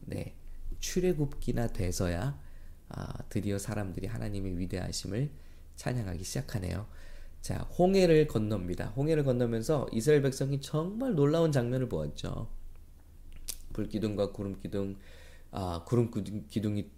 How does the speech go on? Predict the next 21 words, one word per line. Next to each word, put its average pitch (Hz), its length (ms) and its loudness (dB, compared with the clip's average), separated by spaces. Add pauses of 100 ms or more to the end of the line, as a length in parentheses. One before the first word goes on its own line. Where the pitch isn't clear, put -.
(100)
뒤로 110 300 6
인도하고, 98 880 -2 (440)
어, - 240 -6
불기둥은 110 540 2
그들을 101 580 2
앞에서, - 580 -2 (160)
구름 113 240 -2
기둥은 104 600 -2
뒤에서, 117 540 4 (300)
어, 55 340 -6
저들을 98 300 -2
쫓아오는 104 540 0
적들을 - 380 -2
막아주고요. 98 680 -2 (500)
갈라진 104 460 0
홍해 117 280 0
사이로 104 640 0
좌우에 104 540 4
벽이 107 340 2
된 104 340 0
물을 110 320 4